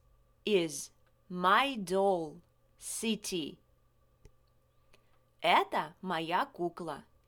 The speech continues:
Сити. «These are her eyes, and this is her nose». Это её глаза, а это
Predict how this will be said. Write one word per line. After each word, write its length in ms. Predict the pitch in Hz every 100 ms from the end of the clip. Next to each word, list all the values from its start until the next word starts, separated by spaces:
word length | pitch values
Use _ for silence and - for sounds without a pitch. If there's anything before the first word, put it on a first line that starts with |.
| -
Сити. 580 | - 196 185 - 143 - _ _ _ _ _ _ _ - _ _ _ -
«These 840 | 156 180 214 262 220 175 156 151 - _ -
are 320 | 190 214 226 220 -
her 380 | 214 208 208 - _
eyes, 800 | 190 196 214 214 185 160 147 147 - _ _ _ -
and 340 | 185 170 156 - _ -
this 480 | 262 480 - - - _ _
is 360 | 160 147 - - -
her 200 | 247 285 349
nose». 720 | 294 220 180 180 202 202 240 _ _ _ _ _ _ _ _ _ _ _ _ _
Это 580 | 160 175 370 - 170 151 _
её 480 | 170 165 165 151 175
глаза, 680 | 202 247 311 208 160 151 214 _ _ _ _ _
а 200 | - 220 -
это 580 | 208 262 359 277 180